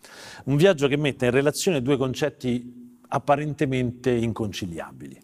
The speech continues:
Uno la poesia e l'altro la meccanica quantistica. Che cosa possono avere a che fare l'uno con l'altro? Apparentemente niente.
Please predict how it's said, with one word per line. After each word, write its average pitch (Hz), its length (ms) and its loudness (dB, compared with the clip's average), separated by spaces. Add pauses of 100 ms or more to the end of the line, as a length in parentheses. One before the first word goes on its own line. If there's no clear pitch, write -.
(160)
Uno 185 380 2
la 120 100 -2
poesia 185 560 0 (600)
e 170 80 -2
l'altro 123 460 -2
la 120 100 -2
meccanica 101 500 -6
quantistica. - 680 -18 (1120)
Che 131 120 -2
cosa 131 240 -2
possono 113 300 -2
avere 78 260 -8
a - 40 -12
che - 120 -14
fare 73 360 -10 (280)
l'uno 123 320 2
con 95 220 -6
l'altro? - 560 -14 (300)
Apparentemente 156 680 2
niente. 156 440 -2